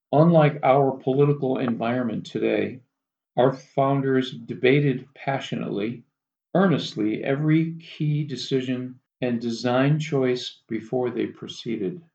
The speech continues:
Our founders also knew that the future would look different, so they would have to construct a government design that would adapt to the unknowable future. They could not, of course, in the eighteenth century, have anticipated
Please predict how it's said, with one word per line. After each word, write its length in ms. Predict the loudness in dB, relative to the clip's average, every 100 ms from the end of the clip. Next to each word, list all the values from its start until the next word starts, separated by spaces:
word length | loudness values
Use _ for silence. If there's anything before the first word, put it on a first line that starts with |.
| _ _ _ _ _ _ 0
Our 140 | 2
founders 420 | 4 4 6 4
also 460 | 4 2 2 2 2
knew 260 | 2 2
that 220 | 0 -2 -4
the 80 |
future 480 | -6 0 0 2 0
would 220 | 2 0
look 220 | -2 -4 -2
different, 400 | -2 -2 -10 -12 _ _ _ _
so 260 | -12 0 4
they 140 | 4
would 80 | 4 2
have 220 | 2 2
to 120 | -2
construct 520 | -4 -6 0 2 2
a 60 | 0
government 500 | 0 2 2 0 -2
design 640 | -8 -4 -2 -2 -2 -6 -10 _ -4
that 100 | 0
would 140 | 0
adapt 420 | 4 6 6 4
to 60 | -2
the 140 | -4
unknowable 680 | -2 0 0 0 0 0 -2
future. 520 | -2 -4 -4 -6 -12 -14 _ _ _ _ _ _ _ _
They 120 | 0
could 340 | 0 2 2 4
not, 360 | 4 4 4
of 140 | 2 0
course, 420 | 0 2 2 -2
in 100 | -6
the 180 | -2 0
eighteenth 380 | -2 -4 -8 -8
century, 640 | -6 -4 -4 -2 -4 -6 _ _ _ _ -4
have 140 | -2
anticipated 960 | 0 0 0 -2 -4 -2 0 0 -2 -6